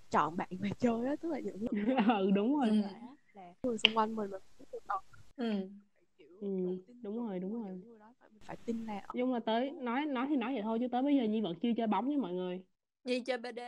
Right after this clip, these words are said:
Speaker 3: thôi.
Speaker 2: Oh, no.
Speaker 3: <laughs>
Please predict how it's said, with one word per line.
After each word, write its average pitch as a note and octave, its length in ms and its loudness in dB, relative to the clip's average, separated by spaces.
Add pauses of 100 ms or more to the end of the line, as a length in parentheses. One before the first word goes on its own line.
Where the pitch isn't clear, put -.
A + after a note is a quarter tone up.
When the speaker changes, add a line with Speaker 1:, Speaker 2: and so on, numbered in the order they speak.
(160)
Speaker 3:
thôi. A#3+ 360 -16 (1160)
Speaker 2:
Oh, F#4 180 8 (160)
no. F4 280 8 (2500)
Speaker 3:
<laughs> - 340 0